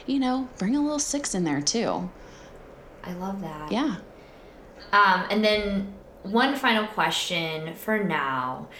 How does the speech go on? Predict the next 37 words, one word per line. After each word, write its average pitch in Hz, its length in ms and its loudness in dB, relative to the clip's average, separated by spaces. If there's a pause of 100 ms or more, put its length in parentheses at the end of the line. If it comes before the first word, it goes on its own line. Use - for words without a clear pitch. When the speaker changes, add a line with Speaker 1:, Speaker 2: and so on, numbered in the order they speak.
(300)
Speaker 2:
Um, 180 580 6
what 233 260 4
does, 269 640 4
um, 165 680 6 (840)
you've 202 180 0
mentioned 233 420 4
disintegrating 196 680 2
to 185 160 -2
one 160 420 0
a 165 80 -4
few 170 220 -2
times, 165 440 0
and 180 140 2
what 190 100 6
I 202 100 6
think 277 180 2
is 262 120 6
so 214 220 4
interesting 220 580 2
about 175 680 4 (380)
going 233 420 6
from 214 280 2
seven 160 640 2 (400)
to 240 300 2
the 214 100 4
one 180 260 2
space 165 540 0
is 180 140 2
it - 160 0
feels 262 540 4
so 190 500 4
opposite. - 720 0
Speaker 1:
Mm-hmm. 175 400 2
Speaker 2:
Like, 165 360 2
they 185 200 6
feel 208 420 4
so, 180 800 4